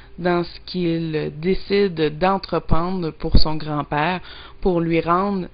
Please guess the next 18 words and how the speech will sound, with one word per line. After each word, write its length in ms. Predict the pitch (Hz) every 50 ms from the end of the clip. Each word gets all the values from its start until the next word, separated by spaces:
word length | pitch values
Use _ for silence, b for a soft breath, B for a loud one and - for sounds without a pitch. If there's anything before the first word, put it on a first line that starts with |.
| -
la 240 | 156 165 156 160 160 - -
fin 160 | 190 196 208
de 60 | 202 - - -
sa 180 | 175 160 156
vie 320 | 151 147 147 156 170 180 185 B B B B B -
un 120 | 180 180 175
peu 140 | - 180
plus 320 | 165 - - 202 202 185 180
acceptable. 640 | 165 - - - 151 - - - 143 - - - - - - - -
Ce 180 | - - - 202
dernier, 800 | 196 190 190 196 190 180 185 185 185 185 185 196 214 220 214 - -
euh, 120 | 156 156 -
Alyosha 480 | - 165 170 180 180 175 - - 185 190
Schneider, 600 | - - 170 156 151 151 151 151 160 170 180 - -
est 160 | 165 170 170
définitivement 1040 | 165 170 226 233 - - 240 240 214 - - 196 202 190 170 165 190 190 196 208 196 - -
à 120 | 165 170
surveiller 680 | - - 175 170 165 156 156 151 151 147 151 170 196